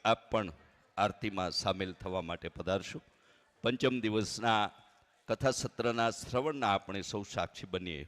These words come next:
એવી ભાગવત ભગવાનના શ્રી ચરણોમાં પ્રાર્થના સાથે જેમના નામનો ઉલ્લેખ થયો છે એ જ હવે આરતી માટે કથામંચ પધારશે.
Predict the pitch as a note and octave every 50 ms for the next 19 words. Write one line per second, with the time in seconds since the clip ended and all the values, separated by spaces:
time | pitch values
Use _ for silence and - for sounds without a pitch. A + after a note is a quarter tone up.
0 | - _ _ _ _ _ _ - - _ _ _ - A#2 A2+ G2+ G#2+ G#2 - -
1 | G2+ G#2+ G#2 A2 A2+ - - G2 G2+ F2 G2 G2 G2 G2 G2 F#2+ G2 - - -
2 | G2+ G2 - - F#2+ F#2+ F#2 F2+ F#2 F2 F2 F2 - - E2+ E2 D#2+ - G2 G2+
3 | G#2 - - G#2 G2 - - D#2 C2+ - - _ _ _ _ _ _ _ _ _
4 | - G2+ A2 A2+ A2+ A2+ A2+ A2 G#2+ G2 A2 A2 G#2+ A2+ A#2+ A2 G#2 G2 F#2+ F#2+
5 | G2+ G2+ - - - G#2 A2 A2+ A2 G2+ - - G2 F2 G2 - _ _ _ A#2+
6 | C3 B2 G#2+ G2 D#2+ E2+ F2 F#2 F#2+ E2 C#2+ E2+ - - _ _ - G2 G2+ G2
7 | - - A#2 F#2+ F#2+ G2 - F#2 - - - - G2 G2 F2+ E2 E2+ - - -
8 | F2+ E2+ D#2+ F2+ F#2+ - - -